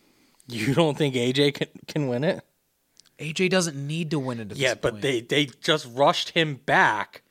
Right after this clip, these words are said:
Speaker 1: for the sake of all this stuff.
Speaker 2: <sighs> Yeah, he got buried, but who cares?
Speaker 1: Right. So all the more they've already
Speaker 2: Did
Speaker 1: just said, "Fuck it," with him.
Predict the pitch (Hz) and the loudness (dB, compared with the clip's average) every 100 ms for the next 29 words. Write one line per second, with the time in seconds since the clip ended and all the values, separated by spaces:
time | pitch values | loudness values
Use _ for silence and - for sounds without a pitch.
0 | _ _ _ - 165 147 135 - 160 160 | _ _ _ -2 0 2 0 2 2 2
1 | 151 156 156 147 143 - - 151 202 - | 4 6 6 6 4 0 2 4 4 2
2 | - - - - - - _ _ _ - | -8 -14 -16 -18 -20 -20 _ _ _ -4
3 | 233 247 240 233 233 233 214 - 185 190 | 4 6 8 6 6 6 4 4 4 6
4 | 196 160 190 185 - - 208 - 123 - | 4 4 4 4 0 0 0 0 -4 -6
5 | - - 139 175 110 - _ _ _ _ | -14 -6 2 2 2 -4 _ _ _ _
6 | _ - 131 117 120 147 165 151 131 175 | _ 0 4 4 4 6 6 4 2 4
7 | 135 110 127 - 131 147 143 135 143 139 | 4 4 0 2 4 6 6 4 4 2
8 | - 151 170 131 117 - 117 113 120 | 2 2 2 0 -6 -10 -8 -8 -10